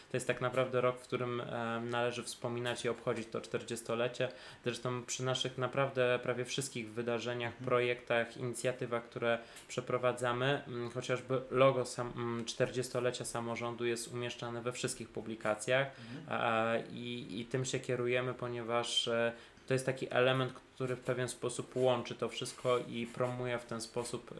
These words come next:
Speaker 1: działalność naszego samorządu. To jest drugi najstarszy samorząd w kraju po samorządzie, który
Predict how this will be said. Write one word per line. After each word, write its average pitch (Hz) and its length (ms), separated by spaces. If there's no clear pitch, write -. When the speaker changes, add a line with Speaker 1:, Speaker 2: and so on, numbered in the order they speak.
Speaker 1:
działalność 117 520
naszego 113 340
samorządu. 117 720
To - 340
jest 120 100
drugi 131 240
najstarszy 135 480
samorząd 117 480
w - 100
kraju 107 320
po 113 160
samorządzie, 120 580
który 113 340